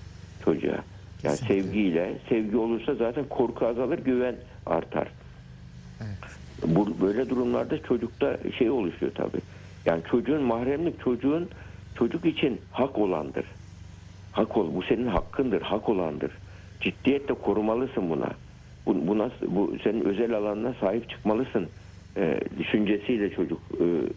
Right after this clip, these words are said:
Speaker 1: bunu öğrenirse daha cinselliğini, e, şey olarak, e, e, kullanmaz. Bu işte genital bölgelerin mesela özel yerler bilinci oluşur, oluşan bir çocukta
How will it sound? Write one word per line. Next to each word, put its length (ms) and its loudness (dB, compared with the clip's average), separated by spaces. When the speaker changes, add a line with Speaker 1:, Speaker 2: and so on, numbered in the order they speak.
Speaker 1:
bunu 160 4
öğrenirse 720 0
daha 160 4
cinselliğini, 760 2
e, 420 2
şey 100 4
olarak, 340 2
e, 40 0
e, 160 2
kullanmaz. 520 2
Bu 60 2
işte 200 0
genital 540 2
bölgelerin 580 2
mesela 280 2
özel 400 2
yerler 500 0
bilinci 380 2
oluşur, 460 0
oluşan 480 0
bir 60 -14
çocukta 500 0